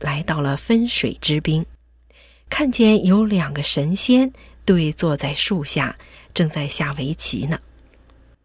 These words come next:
这个尧帝呢，就赶快上前去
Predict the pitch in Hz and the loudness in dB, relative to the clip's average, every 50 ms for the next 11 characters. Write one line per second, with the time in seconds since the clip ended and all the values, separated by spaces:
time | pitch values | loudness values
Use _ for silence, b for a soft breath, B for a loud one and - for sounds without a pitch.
0 | b b b b b b b b _ _ - - - 180 175 165 160 160 147 160 | b b b b b b b b _ _ -14 -2 2 2 2 2 2 0 -2 -2
1 | 170 - 208 185 165 160 147 156 b b b b - - 170 160 151 - 151 - | 0 2 2 2 4 2 0 -2 b b b b -2 0 0 2 0 0 -2 -4
2 | - - 185 160 - - 220 190 175 160 - - - 139 143 165 - - - 185 | -4 -4 -4 -2 -2 0 0 2 0 0 0 -2 -2 -2 -2 -2 -2 0 2 4
3 | 156 - | 4 2